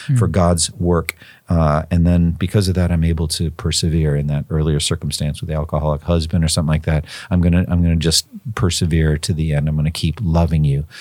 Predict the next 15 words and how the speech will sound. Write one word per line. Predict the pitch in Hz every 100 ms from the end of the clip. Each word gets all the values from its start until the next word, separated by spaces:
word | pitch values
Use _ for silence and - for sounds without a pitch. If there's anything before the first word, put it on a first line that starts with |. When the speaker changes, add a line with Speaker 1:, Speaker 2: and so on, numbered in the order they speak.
| - -
Speaker 2:
So | 101
these | 117 123
four | - 113 101
are |
very | 85 98 113
useful | 107 98 107 - - 82 80
in | 85
a | 82
hard | 82 92 85 78
world, | 71 67 71 - _ _ -
in | 85 78
hard | 78 92 90
marriages, | 82 85 82 80 82 76
in | 85
hard | 76 - 85 82